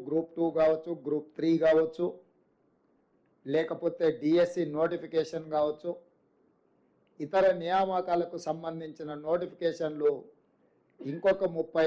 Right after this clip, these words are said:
ఐదు వేలకు నోటిఫికేషన్లు ఇవ్వడం ద్వారా నిరుద్యోగ సమస్యను పరిష్కరించడానికి ప్రభుత్వం చిత్తశుద్ధితో ప్రయత్నం చేస్తున్నది అని లక్షలాది మంది నిరుద్యోగ యువకులకు విశ్వాసం కల్పించడానికి సంపూర్ణమైన ప్రయత్నం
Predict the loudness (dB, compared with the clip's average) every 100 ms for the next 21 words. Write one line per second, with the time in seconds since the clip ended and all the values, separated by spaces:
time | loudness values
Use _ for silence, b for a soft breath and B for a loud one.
0 | 6 4 2 4 4 2 -2 -2 -2 -2
1 | -4 -2 -2 -2 -6 -2 0 -2 -2 -2
2 | 0 -2 -4 -10 _ _ _ _ _ _
3 | _ _ _ -6 -2 0 0 2 2 2
4 | -4 -4 -4 -4 -6 -6 -4 -4 -6 -6
5 | -6 -6 -4 -4 -6 -10 -8 -6 -6 -6
6 | -8 -10 -10 -8 -6 -4 -6 -6 -8 -6
7 | -2 -2 -2 -8 -10 -2 -2 -2 -8 -6
8 | -2 0 -2 -6 -14 _ _ _ _ _
9 | _ _ -10 -2 0 2 2 0 -6 -4
10 | -4 -2 -4 -2 -2 0 -2 -2 -4 -8
11 | -8 -12 -2 -2 -2 -6 -6 -6 -8 -10
12 | -8 -8 -8 -10 -10 -12 _ _ _ _
13 | _ _ _ -8 -6 -4 2 2 0 -4
14 | -8 -10 -6 -6 -6 -8